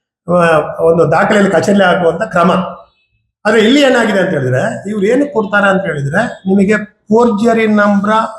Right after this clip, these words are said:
ಆದೇಶ ಒಂದು, ಫೋರ್ಜರಿ ಆದೇಶ ಅಂದ್ರೆ ನಾವು ಮಾಡಿದ್ದೇವೆ. ಈ ದಾಖಲೆ ಹೇಗಿತ್ತು ಅಂತ ಹೇಳಿದ್ರೆ, ಇದು ಕೂಡದ ಲೆಟರ್ಡ್ ಅಲ್ಲಿ ಹೆಸರಲ್ಲಿ ಲೆಟರ್ಡ್ ಮಾಡಿದ್ದಾರೆ. ಕೂಡದ ಲೆಟರ್ಡ್ ಅಲ್ಲಿ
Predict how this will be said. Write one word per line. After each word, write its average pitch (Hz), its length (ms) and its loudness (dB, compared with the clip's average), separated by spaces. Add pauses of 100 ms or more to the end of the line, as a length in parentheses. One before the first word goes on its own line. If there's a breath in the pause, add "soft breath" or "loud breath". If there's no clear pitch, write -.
ಆದೇಶ 196 380 0 (320)
ಒಂದು, 208 360 2
ಫೋರ್ಜರಿ 196 380 0
ಆದೇಶ 170 300 -2
ಅಂದ್ರೆ 185 200 -8
ನಾವು 175 160 -2
ಮಾಡಿದ್ದೇವೆ. 160 720 -6 (720)
ಈ 196 120 2
ದಾಖಲೆ 208 400 2
ಹೇಗಿತ್ತು 185 360 0
ಅಂತ 120 100 -4
ಹೇಳಿದ್ರೆ, 139 580 -8 (300)
ಇದು 226 540 0
ಕೂಡದ 240 380 2 (1040)
ಲೆಟರ್ಡ್ 220 460 2
ಅಲ್ಲಿ 214 260 2
ಹೆಸರಲ್ಲಿ 202 380 -2
ಲೆಟರ್ಡ್ 214 340 2
ಮಾಡಿದ್ದಾರೆ. 143 400 0 (1000)
ಕೂಡದ 262 280 2
ಲೆಟರ್ಡ್ 226 420 0
ಅಲ್ಲಿ 214 460 0